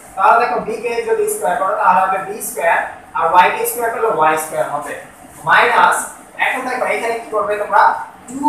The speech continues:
বি সি ওয়াই জেড লিখবে, তাই না? কারণ আমি বলেছিলাম, তোমাদের প্রথম পার্টে বলেছিলাম যে alphabetic নিয়ম অনুসরণ করবে, যেটা আগে সেটা আগে লিখবে। তাহলে দেখো টু, এখানে হচ্ছে বি সি ওয়াই জেড, গুণ করে যেহেতু,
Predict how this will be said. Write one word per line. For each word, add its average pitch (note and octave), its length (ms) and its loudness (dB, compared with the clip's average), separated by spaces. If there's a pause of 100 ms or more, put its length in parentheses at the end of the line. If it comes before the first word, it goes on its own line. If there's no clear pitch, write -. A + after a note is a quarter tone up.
(120)
বি C4 120 -4 (180)
সি B3 160 -10 (720)
ওয়াই F#3+ 260 8
জেড G3+ 220 4
লিখবে, D#3 280 -8
তাই A#3 160 0
না? - 60 4 (160)
কারণ - 220 6
আমি G#3+ 140 2
বলেছিলাম, A#3 420 2
তোমাদের G#3+ 280 0
প্রথম B3 240 -6
পার্টে A#3+ 260 0
বলেছিলাম G3+ 360 -4
যে G3 140 -4
alphabetic B3 640 4
নিয়ম G#3 240 0
অনুসরণ F#3 380 -6
করবে, - 200 -14 (400)
যেটা G#3 200 2 (120)
আগে G3 160 6 (100)
সেটা - 240 0
আগে F#3+ 200 0
লিখবে। - 220 -8 (300)
তাহলে G3 220 0
দেখো B3 160 -4 (100)
টু, A3+ 120 -4 (500)
এখানে A#3 220 -6
হচ্ছে A#3 160 -6 (120)
বি A3 140 -10 (600)
সি - 180 -4 (580)
ওয়াই - 260 4 (340)
জেড, B2+ 200 -6 (140)
গুণ A#3 200 0
করে A#3 140 0 (180)
যেহেতু, A3 240 -4